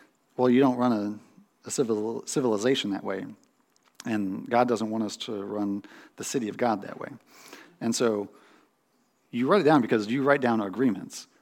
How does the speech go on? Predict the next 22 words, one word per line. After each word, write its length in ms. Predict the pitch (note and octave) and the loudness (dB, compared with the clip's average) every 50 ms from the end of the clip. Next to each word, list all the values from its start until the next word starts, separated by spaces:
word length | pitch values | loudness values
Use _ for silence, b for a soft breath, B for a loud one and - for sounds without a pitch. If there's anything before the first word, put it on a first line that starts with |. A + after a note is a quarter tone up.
| _ _ | _ _
right? 240 | B2 A#2 A#2 A#2 - b b b b b b b _ | 2 2 2 2 -2 b b b b b b b _
We, 320 | - B2+ B2 C3 C3 B2+ | -2 2 4 6 6 6
I 180 | C3 C3 C#3 C#3+ | 6 6 6 6
have 260 | C3 A2+ G#2+ G2 F2+ - - B B B B B B B B B B B B B _ _ _ _ _ _ _ _ _ _ _ _ _ _ _ _ _ _ _ _ _ _ _ | 6 4 2 0 -4 -10 -18 B B B B B B B B B B B B B _ _ _ _ _ _ _ _ _ _ _ _ _ _ _ _ _ _ _ _ _ _ _
tried 580 | - - D3 C3+ B2+ A#2+ A2+ A2+ G#2+ A2 A2 A2+ - _ _ - | -2 4 6 8 8 8 6 4 0 -2 -8 -12 -16 _ _ -6
in 180 | B2 G#2+ G2+ G2 | -4 -4 -2 -2
some 240 | - C3+ C3 B2 - | -2 0 0 0 0
cases, 460 | - A2+ G#2 - - A2 G#2 G2+ G2 | -2 -4 -4 -4 -4 -4 -6 -4 -2
and 100 | G#2+ A2 | -2 -2
I 60 | G#2+ | -2
can 100 | - A2+ | -2 0
only 200 | A#2+ B2+ C3 B2 | 2 2 2 2
do 140 | A2+ A#2+ A#2 | 2 2 2
this 320 | A2+ A2 G#2+ - - - B B B B B B B B B B | 2 0 -2 -2 -6 -12 B B B B B B B B B B
with 320 | - G#2+ G2 G2 - - _ _ _ b b b b _ _ _ G#2+ | -4 -4 -4 -4 -6 -14 _ _ _ b b b b _ _ _ -2
uh, 260 | G2 F#2 F#2 F#2+ - | -2 -2 -2 -4 -8
certain 260 | - - C#3+ C#3 B2+ | -4 0 0 0 0
people 300 | - B2+ A#2+ - A#2 G#2+ | 0 -2 -2 -2 -2 -4
to 140 | - A2+ G#2+ | -2 -2 -4
have 260 | - B2 B2 A2+ G2+ | -2 -2 -4 -4 -4
certain 400 | - - C3+ C3+ - B2 A#2 A#2 - | -4 -4 -4 -4 -2 -2 -2 -2 -2
agreements 600 | A#2 G2 F#2+ B2+ D3 C3 G#2+ G2 G2 F#2+ - - | -8 -6 -2 2 2 2 4 2 0 -2 -4 -10